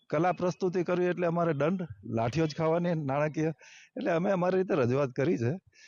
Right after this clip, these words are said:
અને ટાઉન હોલ અત્યારે તમે જોશો તો ઉદય આખી ભરપૂર ઉદય છે. સીટો તો ભરે, સ્ટેજમાં પાટિયા પણ ઉપડી આવ્યા છે અને દરવાજાની પાછળ ઉદય ક્યારે આ દરવાજા પડે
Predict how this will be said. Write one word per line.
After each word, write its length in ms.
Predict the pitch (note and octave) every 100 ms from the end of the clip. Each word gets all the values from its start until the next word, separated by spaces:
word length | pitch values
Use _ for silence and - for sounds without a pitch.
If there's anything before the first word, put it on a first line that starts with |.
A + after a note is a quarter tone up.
| - -
અને 100 | F#3
ટાઉન 280 | E3 D#3 E3
હોલ 160 | E3+
અત્યારે 300 | C#3 D3+ D3
તમે 260 | C#3 C#3+ C#3
જોશો 320 | G#2+ G#2 C3+
તો 100 | B2+
ઉદય 480 | - A2+ G#2+ B2+ A#2
આખી 440 | G2+ - A2 G2 F2+ - - _ _ _ _ _ - _ - A#2
ભરપૂર 440 | G2 A2+ A#2 D#3+ C#3+
ઉદય 280 | G2+ G#2+
છે. 220 | F#2 G2+ - - - - -
સીટો 280 | A2+ G#2+ D#3
તો 160 | E3+
ભરે, 260 | D#3+ F3 B2
સ્ટેજમાં 520 | G#2 - D3 D#3+ D#3
પાટિયા 320 | A#2+ B2+ D3+
પણ 160 | A#2+ G2+
ઉપડી 260 | G#2 G#2+ G2+
આવ્યા 280 | F#2+ G2+
છે 140 | F#2 G2
અને 480 | - - - B2+ B2+
દરવાજાની 480 | A#2 C#3 C#3 C#3 B2+
પાછળ 320 | A#2+ A#2+ C#3
ઉદય 300 | A#2 A#2+ C3+
ક્યારે 480 | A#2+ - G#2+ B2 D#3+
આ 100 | D#3+
દરવાજા 400 | C#3 C3 C#3 C#3
પડે 380 | - D3 C#3 F#2+